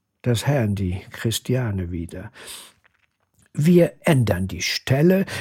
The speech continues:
nehmen die Antwort neu auf.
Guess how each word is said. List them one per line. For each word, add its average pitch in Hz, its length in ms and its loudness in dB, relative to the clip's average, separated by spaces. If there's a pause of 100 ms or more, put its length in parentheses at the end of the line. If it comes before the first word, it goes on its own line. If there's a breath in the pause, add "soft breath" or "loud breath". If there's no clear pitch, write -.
nehmen 220 440 8
die 196 280 4
Antwort 147 600 0
neu 127 400 6
auf. - 440 -4